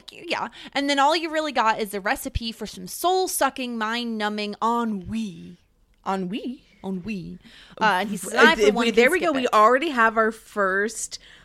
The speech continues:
Speaker 2: um, realization come to life. French. There's gonna be more French this episode.
Speaker 1: Oh, yeah.
Speaker 2: Look at this. Yeah,
Speaker 1: There you go,
Speaker 2: foreshadowing.
Speaker 1: French. Yep.
Speaker 2: Look at this.
Speaker 1: Yep, that's true.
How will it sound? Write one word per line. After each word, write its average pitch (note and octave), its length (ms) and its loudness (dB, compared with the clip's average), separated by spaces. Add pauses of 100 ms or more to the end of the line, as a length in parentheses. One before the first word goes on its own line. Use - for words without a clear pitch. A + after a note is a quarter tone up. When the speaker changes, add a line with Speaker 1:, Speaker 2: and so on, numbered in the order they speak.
(140)
Speaker 2:
um, F#3+ 440 6
realization G3+ 720 0
come F3+ 200 -6
to G3+ 120 -6
life. E3 480 -2 (100)
French. - 800 0 (480)
There's A3 220 2
gonna A3+ 180 4
be A3+ 100 0
more A3+ 260 4
French - 480 0
this C4 180 0
episode. A#3+ 640 2
Speaker 1:
Oh, B3 400 -8
yeah. G3+ 180 -8
Speaker 2:
Look A#3 140 -4
at A#3+ 100 -4
this. B3+ 420 0
Yeah, B3 120 0
Speaker 1:
There G3+ 80 -2
you G#3 60 -4
go, G3 60 0
Speaker 2:
foreshadowing. E3 580 2
Speaker 1:
French. F#3 260 -6
Yep. A3+ 260 -2 (200)
Speaker 2:
Look G3+ 140 -4
at G#3+ 80 -2
this. A#3 480 -4 (460)
Speaker 1:
Yep, C4 380 0
that's A#3 220 0
true. A4 360 10